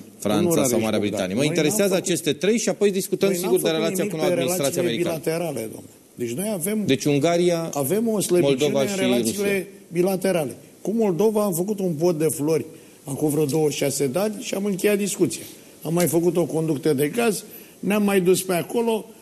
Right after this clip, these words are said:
Speaker 2: am făcut vizite, am luat cetățenii și așa mai departe. Nu vreau să mă adresez nimănui, că sunt mulți cetățeni români care și-au luat cetățenii acolo, în, în, în Moldova. Și altceva n-am făcut. Uh,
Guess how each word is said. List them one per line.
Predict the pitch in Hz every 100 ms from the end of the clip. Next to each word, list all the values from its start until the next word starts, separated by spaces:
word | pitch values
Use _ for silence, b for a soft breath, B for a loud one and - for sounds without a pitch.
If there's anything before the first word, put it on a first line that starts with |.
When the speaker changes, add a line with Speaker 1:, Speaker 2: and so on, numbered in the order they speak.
| B B
Speaker 2:
am | 202 202
făcut | 185 180 190
vizite, | 175 254 196 214 196 208 196 180 190
am | 208
luat | 214 208
cetățenii | 196 185 180 - 185 240 233
și | 208
așa | 190 220
mai | 208
departe. | 214 196 175 127 165
Nu | 214
vreau | 208 156 170
să | 156 156
mă | 156
adresez | 156 160 156 170 165
nimănui, | 175 175 156 123
că | 139
sunt | 135 151 151 - B B B B -
mulți | - 175 135
cetățeni | 156 147 135 151 143
români | 135 127 147
care | 143 139
și-au | 131 139
luat | 147
cetățenii | 123 127 127 135 135 123
acolo, | 107 117 - 58 85
în, | 98 85 90 92 - B B B
în, | - 131 127 120 - - 98 73
în | 123
Moldova. | 123 123 120 110 - - B B B B
Și | -
altceva | 180 208 220 208
n-am | 214 202 143
făcut. | 127 107 - - - B B B B -
Uh, | - 147 147 143 139 135 131 131 123